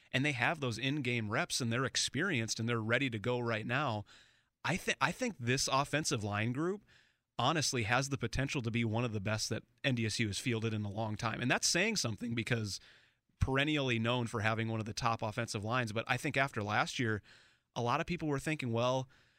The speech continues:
there's a lot of questions. Obviously, Volson's there. He's a stalwart. There's a lot of veterans on that, on that front line as well. But they did have some moments where they struggled last year, and I, and, and I think everybody would openly admit that.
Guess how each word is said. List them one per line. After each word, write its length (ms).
there's 140
a 40
lot 180
of 60
questions. 440
Obviously, 340
Volson's 480
there. 300
He's 240
a 60
stalwart. 640
There's 140
a 60
lot 220
of 100
veterans 400
on 160
that, 240
on 140
that 140
front 280
line 200
as 120
well. 380
But 300
they 140
did 160
have 180
some 140
moments 320
where 80
they 80
struggled 420
last 280
year, 100
and 80
I, 60
and, 540
and 140
I 100
think 260
everybody 400
would 180
openly 440
admit 260
that. 260